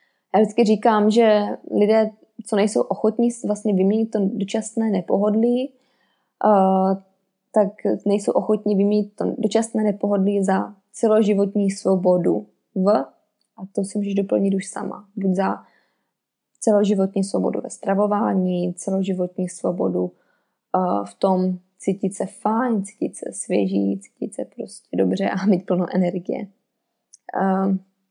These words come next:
když zůstaneme u toho stravování, protože jídlo, strava a tady všechno kolem stravy a hubnutí je takovým tím mým core, takovým tím mým základem, co mě nejvíc zajímá, protože mě zajímá, jak strava na lidi působí,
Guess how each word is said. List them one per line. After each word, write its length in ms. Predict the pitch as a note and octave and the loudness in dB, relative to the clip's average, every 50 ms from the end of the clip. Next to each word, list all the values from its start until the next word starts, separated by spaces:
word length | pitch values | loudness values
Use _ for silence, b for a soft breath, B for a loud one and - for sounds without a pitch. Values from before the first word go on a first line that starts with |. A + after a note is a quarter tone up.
| _ _ _ _ _ - - _ | _ _ _ _ _ -20 -10 _
když 140 | - G#3+ G#3+ | 0 2 2
zůstaneme 460 | A3+ A#3 A3+ - B3 B3 A#3+ B3 B3 | 2 2 2 2 0 2 4 4 2
u 40 | A#3 | 2
toho 180 | A#3+ B3+ C4 B3+ | 4 2 0 0
stravování, 640 | - - - F#3 F3+ F3+ G3 G#3 A3 A3+ A#3+ A#3+ | 0 -2 -2 -2 0 2 2 2 2 2 0 0
protože 400 | A#3+ - F#3+ G3 - G3 F#3+ F#3 | 0 -2 -4 -2 0 0 0 2
jídlo, 640 | F#3+ F#3+ F#3 F3 E3+ F#3 F#3 G#3 G#3 G#3 G#3 G#3+ G#3+ | 0 0 0 -2 -2 0 2 2 4 4 2 0 -2
strava 500 | G#3 - - - - F#3 F3+ F#3 G#3 A3+ | -4 -8 -6 -2 -2 0 0 0 -2 -2
a 200 | - - - - _ _ _ _ - | -4 -6 -8 -12 _ _ _ _ -6
tady 320 | G3 F#3+ F#3 F#3 F#3+ F#3+ | -2 0 0 0 -2 -4
všechno 320 | - - - - G3+ G3 G3 | -6 -14 -12 -8 -6 -6 -2
kolem 280 | G3 F#3+ G3 F#3+ G3 | -2 0 0 0 0
stravy 440 | F#3+ - - - G3+ F#3+ G3+ F#3+ F#3+ | -2 -4 -6 -6 -4 -4 -2 -2 -4
a 60 | G3+ | -4
hubnutí 680 | F#3+ F3+ F#3 F#3 G3+ G#3 G#3 G3+ - A3 G#3 G#3 G#3 b b b b b b b b b b b b - | -2 -4 -2 -2 0 -2 -2 -2 -2 -2 -2 -2 -4 b b b b b b b b b b b b -4
je 120 | - G#3 G#3 | 0 0 2
takovým 540 | G#3 G3 G3 - G#3+ G3 G#3 G#3 G#3 G3+ G3+ | 2 0 0 0 0 0 2 2 0 -2 -2
tím 240 | - G#3 G3 G3 | 0 2 4 4
mým 460 | G3+ G3+ G3+ G3+ G3+ G3 G3 F#3+ F3+ - _ _ _ - | 4 2 2 0 0 0 0 0 -2 -4 _ _ _ -4
core, 340 | - F#3 F#3+ G3 G#3 A3 A3+ | 0 2 4 4 4 4 2
takovým 440 | A3+ - G3+ G3 - G3 G3 G3 G3 | 0 -4 -8 -8 -6 -4 -2 -2 -2
tím 140 | G3 G3+ G3+ | -2 -2 -2
mým 160 | G3+ F#3+ F#3+ | 0 0 2
základem, 600 | F3+ F#3 F3+ F3+ - - A3+ A3 A3 A3+ A#3 A#3 | 2 0 0 0 -2 -2 -2 0 0 0 0 -2
co 140 | A3+ - - | -4 -4 -2
mě 160 | G3 F#3 F#3 | -2 0 0
nejvíc 300 | F#3 F#3+ G3 G3 A3 G#3 | 0 0 0 0 0 0
zajímá, 600 | F#3+ F3 F3+ F3+ - - - A3+ A3+ A#3 A#3+ A#3+ | -2 -2 -2 -4 -4 -4 -2 -2 -2 -2 -2 -4
protože 220 | A3+ - G3+ G3+ G3 | -6 -6 -4 -2 0
mě 160 | F#3+ F#3 F#3 | 0 0 0
zajímá, 440 | F#3+ F#3+ F#3 F#3 F#3+ F#3+ F#3 F#3 F3+ | 0 0 2 2 2 2 0 0 -2
jak 200 | F#3 F#3+ F#3+ - | -2 -4 -6 -8
strava 300 | - - - G3 F#3 F#3 | -12 -6 -4 -2 -2 -2
na 100 | F#3 F3+ | -2 -2
lidi 220 | F3+ F3 F3 - | -2 -4 -6 -8
působí, 760 | - - - G#3 G3 - - A#3+ A3+ A3 A#3 A3+ A3+ A#3 A#3 | -10 -4 -4 -4 -4 -2 -2 0 2 2 2 2 2 -2 -4